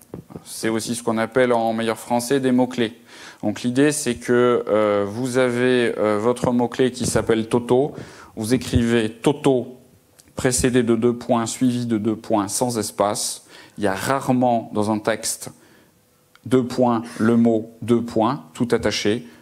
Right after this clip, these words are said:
Du coup, ça permet d'être une balise, et ce balisage avec les deux points permet de dire ceci est un mot-clé. C'est-à-dire qu'ensuite, les notes que vous prenez, vous pouvez les filtrer avec des mots-clés. Les mots-clés, en plus, ils vous donnent la liste des mots-clés. Donc, s'ils ne se souvenaient plus des mots-clés, ils vous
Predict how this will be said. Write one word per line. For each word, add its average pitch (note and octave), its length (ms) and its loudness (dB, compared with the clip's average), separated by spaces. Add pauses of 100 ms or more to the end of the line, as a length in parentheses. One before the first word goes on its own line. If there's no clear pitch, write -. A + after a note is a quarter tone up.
(120)
Du G#2+ 120 -2
coup, A#2+ 200 -4
ça A#2 160 2
permet B2 340 0
d'être A2+ 260 -2
une G#2+ 200 2
balise, A#2+ 600 0 (260)
et G2 40 -10
ce - 160 -4
balisage B2+ 880 0
avec G#2+ 300 -2
les G2 80 0
deux A#2 240 0
points A#2+ 300 0
permet A#2 300 0
de A2+ 100 0
dire A#2+ 240 0
ceci A#2 380 -4
est - 140 -6
un A2 60 -2
mot-clé. G#2+ 460 -6 (380)
C'est-à-dire A#2 280 0
qu'ensuite, C3 600 -2 (460)
les G#2+ 120 2
notes C#3+ 260 2
que C#3+ 120 2
vous B2+ 160 0
prenez, B2+ 340 2
vous C3 140 0
pouvez B2 280 2
les A2+ 100 0
filtrer C#3+ 920 0
avec B2 500 0
des B2+ 120 4
mots-clés. A#2+ 540 0 (560)
Les A#2 100 4
mots-clés, B2+ 300 4
en C#3+ 100 2
plus, C#3 260 -4
ils B2+ 60 2
vous A#2+ 100 4
donnent C3+ 200 4
la B2 80 4
liste C#3+ 320 -2
des C3+ 140 2
mots-clés. C3 380 0
Donc, G#2+ 180 -4
s'ils B2 140 -4
ne A#2 40 -4
se - 60 -8
souvenaient C3 260 0
plus C#3 140 -2
des C3 100 2
mots-clés, A#2+ 320 4
ils D#3 80 0
vous B2 140 0